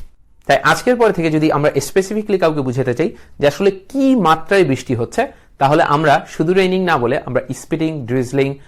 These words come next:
বা ডাউনপোর অথবা বাকেটিং ডাউন এগুলোকে ইউজ করব।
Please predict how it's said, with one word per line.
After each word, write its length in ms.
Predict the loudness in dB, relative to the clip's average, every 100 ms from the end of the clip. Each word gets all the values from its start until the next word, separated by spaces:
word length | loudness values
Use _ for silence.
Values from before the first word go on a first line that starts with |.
| -20 -4
বা 340 | 0 0 0 -12 -16
ডাউনপোর 720 | -2 2 2 0 -2 -2 0 -2 -12 -20 -2
অথবা 440 | 0 2 0 -2 -8 _ 0
বাকেটিং 480 | 0 2 -2 -2 2
ডাউন 360 | 2 0 -4 -2
এগুলোকে 420 | 0 0 -2 -2
ইউজ 240 | -4 -4 -8
করব। 320 | -10 -10